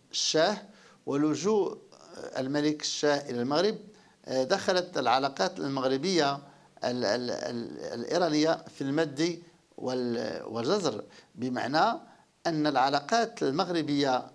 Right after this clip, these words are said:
الإيرانية كانت دائمًا علاقات هشة، علاقات، آه، فيها كثير من الحذر واليقظة، وكان المغرب، آه، دائمًا يريد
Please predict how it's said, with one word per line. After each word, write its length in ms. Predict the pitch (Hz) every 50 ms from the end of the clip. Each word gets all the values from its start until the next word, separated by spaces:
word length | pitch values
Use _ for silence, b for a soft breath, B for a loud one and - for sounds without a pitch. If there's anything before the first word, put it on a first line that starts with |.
| -
الإيرانية 640 | - 131 - 131 135 143 151 165 185 208 226 233 233 B B B B B
كانت 340 | - 180 175 170 156 131 127
دائمًا 460 | 208 190 165 175 160 160 165 156 147 131
علاقات 520 | - 117 135 139 139 135 139 135 131 - -
هشة، 560 | 117 139 165 165 - - 202 196 208 220 233 - B B B B B B -
علاقات، 800 | - 104 123 135 139 139 135 - 143 143 143 139 139 - - -
آه، 680 | 127 123 123 123 123 123 123 123 123 123 127 - - -
فيها 420 | 117 - - 147 139 123 127 135 135 -
كثير 420 | - 139 131 - - 220 214 196 180
من 80 | 165
الحذر 580 | 156 147 - - - 156 143 156 151 135 131 - B B B B B B B -
واليقظة، 1400 | - 113 113 127 147 151 147 139 - - - - 120 110 123 156 160 - - 139 135 160 190 226 240 - B B B B B B -
وكان 500 | 160 165 165 160 - 233 247 247 240 233
المغرب، 560 | 220 220 202 165 175 190 185 170 156 - -
آه، 320 | 127 139 143 143 139 139
دائمًا 460 | 139 135 185 196 175 - 175 170 185 185 180 170 165 160 151 143 139 110
يريد 440 | 135 135 135 156 202 233 220 180 180